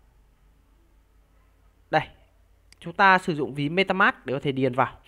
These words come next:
Ok, thì các bạn sẽ thấy là, à, à, chúc mừng các bạn đã nhận được, à, mười cái đồng token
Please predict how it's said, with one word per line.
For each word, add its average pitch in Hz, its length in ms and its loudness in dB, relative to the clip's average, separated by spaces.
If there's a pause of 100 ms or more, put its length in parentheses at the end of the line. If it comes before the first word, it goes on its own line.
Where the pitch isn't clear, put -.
(1600)
Ok, 196 160 2
thì 247 220 10
các 196 80 -2
bạn 208 140 4
sẽ 160 120 -4
thấy 151 280 4
là, 196 280 8 (240)
à, 143 240 8 (220)
à, 139 260 0
chúc 262 240 2
mừng 208 200 6 (380)
các 185 60 0
bạn 220 220 4
đã 117 100 -2
nhận 196 240 2
được, 165 400 -2
à, 143 200 2
mười 160 340 6
cái 175 100 2
đồng 170 140 4
token 175 340 6